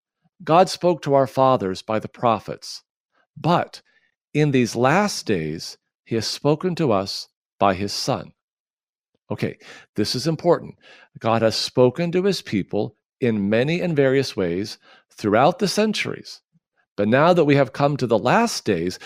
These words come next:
to the final days before the end, he has spoken to us in and by Jesus. And we have the word of Jesus in the Bible. So if we want to hear God speak,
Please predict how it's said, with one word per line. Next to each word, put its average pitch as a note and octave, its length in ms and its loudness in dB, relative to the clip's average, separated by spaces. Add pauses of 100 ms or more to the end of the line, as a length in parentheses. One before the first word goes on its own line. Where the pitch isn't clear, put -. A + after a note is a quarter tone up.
(120)
to - 80 -6
the C3 120 -2
final G3+ 420 4
days C3 240 6
before D#3 320 2
the C#3+ 160 4
end, B2 320 2 (260)
he B2+ 120 -4
has B2+ 100 -2
spoken D#3+ 440 0
to C3 120 2
us A#2+ 220 2 (120)
in C#3+ 220 -2
and B2 160 -2
by A#2 420 0 (140)
Jesus. - 920 -6 (960)
And A#2+ 160 0
we C#3 120 4
have A#2+ 160 2
the A#2 80 2
word D#3 320 4
of F3 100 4
Jesus B2 580 -2
in C3 380 0
the A#2+ 140 -4
Bible. F#2+ 560 -2 (480)
So D3 100 2
if B2 80 2
we B2+ 80 4
want D3 200 4
to F3 40 4
hear G3 180 6
God G3+ 260 6
speak, G3+ 480 2